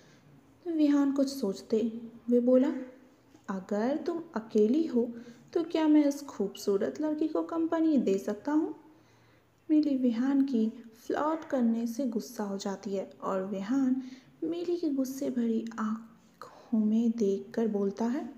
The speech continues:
"किसी ने तुम्हें बताया नहीं तुम गुस्से में कितनी cute लगती हो?"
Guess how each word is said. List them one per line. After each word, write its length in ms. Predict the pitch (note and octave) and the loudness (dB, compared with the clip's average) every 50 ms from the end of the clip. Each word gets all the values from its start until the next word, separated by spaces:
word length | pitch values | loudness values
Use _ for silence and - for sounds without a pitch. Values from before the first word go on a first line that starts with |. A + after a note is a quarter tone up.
| - - _ - _ _ _ _ _ _ _ _ _ _ _ | -20 -20 _ -20 _ _ _ _ _ _ _ _ _ _ _
"किसी 360 | - E4 D#4+ E4 - F4 F4 F4 | -4 -4 -4 -4 -4 -6 -4 -4
ने 140 | E4+ E4+ E4 - | -6 -8 -8 -6
तुम्हें 480 | E4+ D#4+ D#4+ E4 E4 D#4+ C#4+ A#3+ - | -4 -2 -2 0 2 2 2 2 2
बताया 560 | - G3 F#3 - - F#3+ F#3 G3 G#3 B3 D4+ | 0 -2 -4 -4 -4 -4 -4 -4 -2 -2 -2
नहीं 400 | E4 F4 E4 E4+ F#4 F#4 D#4 C4 - - - - - _ - | -2 -2 -4 -6 -6 -6 -8 -8 -10 -12 -16 -20 -20 _ -8
तुम 200 | F#4 F4 E4+ E4+ | -8 -6 -6 -6
गुस्से 380 | - E4 D#4+ - - - E4+ E4+ | -6 -6 -8 -8 -10 -10 -10 -8
में 160 | E4+ E4+ D#4+ E4+ - | -8 -8 -10 -12 -8
कितनी 540 | - A#3+ A3 - - A3+ A3 A#3+ B3+ C4 | -6 -6 -6 -4 -4 0 2 4 4 4
cute 380 | C4+ C4 - D4+ D4+ D4+ D4+ - | 4 2 0 -2 -2 -2 -2 -2
लगती 300 | D#4+ D4+ D4+ - - D#4 | -4 -4 -4 -4 -2 -2
हो?" 180 | D#4+ E4 - | -2 -2 -2